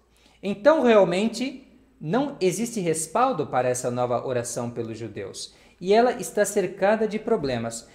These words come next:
mas o principal é que ela, na verdade, dá testemunho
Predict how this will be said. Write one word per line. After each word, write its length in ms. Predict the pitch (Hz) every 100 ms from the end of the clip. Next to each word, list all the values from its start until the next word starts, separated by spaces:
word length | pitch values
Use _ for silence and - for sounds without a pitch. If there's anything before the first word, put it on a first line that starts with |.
| - -
mas 200 | 262 254
o 80 | 254
principal 1000 | 226 214 196 - 185 247 262 - - -
é 120 | 196
que 240 | 202 214 226
ela, 240 | 233 262
na 120 | 214
verdade, 540 | 196 202 143 160 196 202
dá 180 | 175 185
testemunho 760 | 196 - 185 147 156 170 208